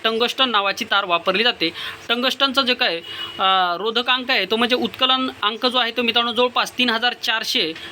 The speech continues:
एवढा आहे. लक्षात ठेवा, तीन हजार चारशे डिग्री सेल्सिअस एवढा टंगस्टनचा उत्कलनांक आहे, लक्षात ठेवायचा आहे.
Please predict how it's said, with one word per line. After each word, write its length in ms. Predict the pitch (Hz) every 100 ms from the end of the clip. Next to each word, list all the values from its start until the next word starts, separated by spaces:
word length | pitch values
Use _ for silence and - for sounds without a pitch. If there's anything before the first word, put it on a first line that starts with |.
| 208
एवढा 240 | 214 226
आहे. 280 | 220 190 175
लक्षात 260 | 196 - 226
ठेवा, 140 | 240
तीन 240 | 233 240
हजार 200 | 208 226
चारशे 400 | 220 226 214 -
डिग्री 280 | 226 220 226
सेल्सिअस 420 | - 208 233 240
एवढा 220 | 233 220 170
टंगस्टनचा 600 | 220 220 226 233 214 -
उत्कलनांक 640 | 202 - 226 202 185 180 240
आहे, 260 | 220 156 170
लक्षात 260 | 180 233
ठेवायचा 360 | 214 202 202
आहे. 80 | 233